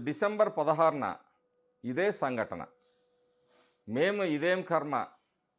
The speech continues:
రాష్ట్రానికి కార్యక్రమాన్ని మొదలుపెట్టి, మేము షాపుల్లో పాంప్లెట్స్ ఇచ్చుకుంటూ వస్తూ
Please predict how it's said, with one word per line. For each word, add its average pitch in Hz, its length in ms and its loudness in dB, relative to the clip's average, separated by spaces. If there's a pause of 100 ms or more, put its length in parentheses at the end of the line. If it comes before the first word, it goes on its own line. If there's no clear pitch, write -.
(260)
రాష్ట్రానికి 117 680 -4
కార్యక్రమాన్ని 104 680 -4
మొదలుపెట్టి, 104 640 -6 (960)
మేము 151 240 -4
షాపుల్లో 131 640 0
పాంప్లెట్స్ 110 600 -6
ఇచ్చుకుంటూ 101 500 -10
వస్తూ 85 280 -4